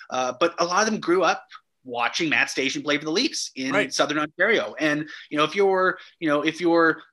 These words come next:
Speaker 1: Sean Monahan or if you're Joe Colborne or if you're any one of these guys coming into the N H L as a young twenty-year-old, you have no idea what to expect.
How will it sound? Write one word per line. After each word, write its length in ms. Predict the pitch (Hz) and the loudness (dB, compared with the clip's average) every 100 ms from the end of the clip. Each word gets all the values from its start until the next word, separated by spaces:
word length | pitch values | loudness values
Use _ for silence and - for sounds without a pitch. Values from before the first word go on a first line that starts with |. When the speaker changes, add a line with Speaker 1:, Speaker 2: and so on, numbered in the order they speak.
| - - | -16 -4
Speaker 1:
Sean 320 | - 190 180 | 2 4 6
Monahan 540 | 180 170 156 156 143 | 6 6 4 2 2
or 80 | 139 | 0
if 100 | 139 | 2
you're 140 | 170 | 2
Joe 220 | 156 156 165 | 4 2 2
Colborne 580 | - 160 156 147 139 | 2 2 2 0 -2
or 60 | 131 | -2
if 80 | 156 | 0
you're 160 | 156 156 | 0 0
any 200 | 156 170 | 0 0
one 160 | 156 | 0
of 60 | 156 | 2
these 200 | 147 135 | 0 0
guys 360 | 131 135 139 - | 0 2 0 -2
coming 360 | - 151 135 | -2 -2 -2
into 160 | 135 135 | -4 -4
the 120 | 127 | -4
N 60 | 127 | -2
H 220 | 123 - | -2 0
L 340 | 131 127 120 - - 131 | 2 0 -2 -8 -12 -4
as 180 | 131 | -2
a 60 | 135 | -2
young 440 | 131 127 135 135 | -6 -2 0 -2
twenty-year-old, 600 | 135 143 135 135 123 117 | -6 -4 -2 -2 -2 -4
you 100 | 151 | -2
have 140 | 165 185 | -2 -2
no 280 | 208 196 165 | -4 0 0
idea 240 | 156 156 | 0 0
what 140 | 143 | -2
to 60 | 143 | -2
expect. 440 | 131 - 156 - | -6 -2 -2 -2